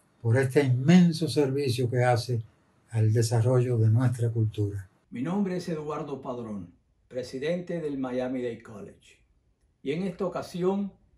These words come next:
Speaker 2: es para mí un verdadero placer enviar un saludo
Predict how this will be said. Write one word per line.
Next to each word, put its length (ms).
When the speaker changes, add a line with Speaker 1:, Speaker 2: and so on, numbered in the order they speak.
Speaker 2:
es 160
para 260
mí 440
un 180
verdadero 500
placer 560
enviar 800
un 260
saludo 720